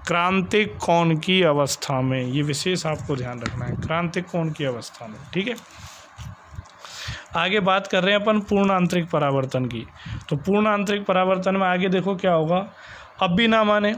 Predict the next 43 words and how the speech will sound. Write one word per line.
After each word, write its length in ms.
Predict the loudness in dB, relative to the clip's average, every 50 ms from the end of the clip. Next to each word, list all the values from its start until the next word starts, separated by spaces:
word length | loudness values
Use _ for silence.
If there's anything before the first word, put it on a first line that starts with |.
| -4 -2
कुछ, 180 | 0 0 2 4 2 2 2 0 0 -4 -6 -4
कुछ 180 | -2 0 0 0
student 440 | 0 0 0 0 2 2 4 2 2 2
जो 100 | 4 4
होते 220 | 4 2 2 2
हैं 60 | 2
वो 80 | 2 2
बड़े 220 | 4 4 4 4 4
ज़िद्दी 320 | 2 2 2 2 2 4
होते 260 | 4 4 2 2 0
हैं, 160 | 0 0 0
ये 160 | 0 0 0 0
इसको 200 | 0 2 0 2
घुमाने 400 | 2 2 2 2 2 2 2 4
लगे 240 | 4 4 2 2
तो 100 | 0 0
छोड़ते 420 | -2 0 0 0 0 0 0 0 2
नहीं 140 | 2 2 2
है। 80 | 2 2
तो 80 | 2 2
मान 240 | 2 2 2 4
लो 160 | 4 2 2 2
कि 100 | 2 0
इसको 220 | -2 0 -2 -2 -4 -2 0 2
और 260 | 4 6 6 4 4
ज़्यादा 280 | 4 4 4 4 4 4
घुमा 260 | 4 4 4 4 2
दिया 260 | 2 2 2 2 2
जाए, 240 | 2 2 0 -2 -4 -8 -12 -14 -16 -14 -6 0
आपतित 880 | 2 2 4 2 2 -2 -6 -16 -16 -14 -12 -4 0 2 2 2 2 -2 -4 -2 0
किरण 400 | 0 2 2 2 2 2 0 0
को 360 | 0 0 2 2 4 2 2 0 0 0
क्रांतिक 580 | 0 2 2 2 0 0 -2 -2 -2 -4 -4 -4
कोण 360 | -2 0 2 2 2 2 2
से 200 | 0 0 0 0 2 2 2
भी 300 | 2 2 2 2 2 0 -4 -4 -2 2
और 240 | 2 4 4 4 2 2 2
बड़े 300 | 2 2 2 4 2 2 2
कोण 280 | 2 2 2 2 2 2
पर 160 | 2 0 2
घुमा 280 | 2 0 0 0 0
दिया 300 | 0 0 2 2 2 2 2
जाए, 340 | 2 2 2 0 0 -2